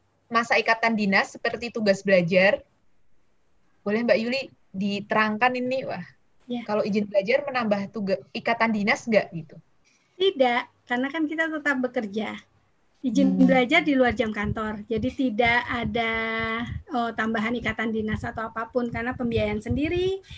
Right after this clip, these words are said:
Speaker 2: terus di luar jam kantor, tidak mengganggu pekerjaan kantor. Aturan untuk izin belajar ada di Webpusdiklat. Eh,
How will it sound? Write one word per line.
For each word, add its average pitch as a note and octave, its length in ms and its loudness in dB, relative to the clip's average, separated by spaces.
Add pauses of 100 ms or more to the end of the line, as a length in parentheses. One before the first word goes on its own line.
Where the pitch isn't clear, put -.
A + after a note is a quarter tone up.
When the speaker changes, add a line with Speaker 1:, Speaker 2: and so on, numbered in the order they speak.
(280)
Speaker 2:
terus A#3 240 -4
di A#3 160 -2
luar A3 480 0 (320)
jam A3 160 0
kantor, D4 480 0
tidak A3+ 240 -2
mengganggu A3 320 -4
pekerjaan G#3 480 -8
kantor. G3+ 400 -8 (800)
Aturan C#4 480 4
untuk D4 240 0
izin C#4 240 4
belajar C4+ 400 4
ada C#4 160 2
di C#4 160 2
Webpusdiklat. B3 720 -2 (720)
Eh, G#3+ 880 -6